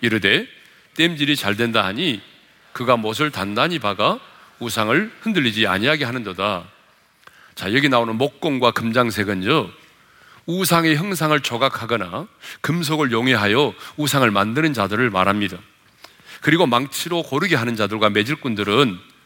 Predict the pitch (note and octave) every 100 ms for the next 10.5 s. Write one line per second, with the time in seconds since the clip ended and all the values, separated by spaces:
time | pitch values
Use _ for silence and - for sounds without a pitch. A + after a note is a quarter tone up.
0 | _ - - - C3+ A#2 A2+ G#2 A2+ -
1 | F3+ D#3 C#3+ A2+ B2+ A2+ D3+ F#3+ - _
2 | _ - C3+ A#2+ B2 C3 D3+ D#3 B2+ A2+
3 | - G3 F3 A2+ G#2 A2 G2+ F#2 G#2+ F3+
4 | - - - E3+ D3+ G#2 G#2 A2 G2 -
5 | - - D#3+ E3 D#3 C#3 D3+ C#3+ G#2+ G2+
6 | F#2+ G2 F#2 F2 G2 F#2+ F#2 - _ _
7 | _ _ - - - - G3+ C#3 A2 B2+
8 | F2 - - - - G#3+ G#3 C3 D3+ C3+
9 | C#3 C#3+ B2+ A#2+ A2 G2+ A#2 F#3 F3+ G#2+
10 | A2 A2 G#2+ C3